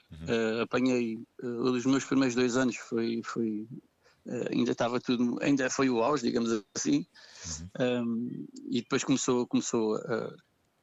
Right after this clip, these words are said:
Speaker 2: a sempre a piorar. Mas, eh, aquilo que eu ouvi, porque sempre, sempre tre-, fui treinado por pessoas e colegas de treino que, que viveram nessa altura e eram atletas
Speaker 1: Uhum.
Speaker 2: e treinadores,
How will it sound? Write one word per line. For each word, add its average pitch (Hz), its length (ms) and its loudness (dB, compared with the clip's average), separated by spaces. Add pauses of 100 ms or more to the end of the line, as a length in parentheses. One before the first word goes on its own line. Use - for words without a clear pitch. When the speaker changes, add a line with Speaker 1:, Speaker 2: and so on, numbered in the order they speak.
Speaker 2:
a 127 100 -6
sempre 117 360 -2
a - 20 -8
piorar. 104 420 -4
Mas, 139 340 2
eh, 151 260 0 (380)
aquilo 151 280 0
que - 120 0
eu 160 60 4
ouvi, 147 440 2 (200)
porque 107 360 -4 (720)
sempre, 123 500 0
sempre 120 240 0
tre-, 120 140 -2
fui 127 160 0
treinado 120 420 0 (140)
por 113 200 -2
pessoas 120 420 0
e 110 60 -4
colegas 113 280 0
de - 60 -16
treino 110 280 0
que, - 220 -10 (200)
que 117 100 -8 (160)
viveram 110 320 0
nessa 110 200 0
altura 165 260 2
e 143 60 2
eram 107 140 -2
atletas 107 380 -2
Speaker 1:
Uhum. 107 60 -2
Speaker 2:
e 98 40 -4
treinadores, 104 460 -4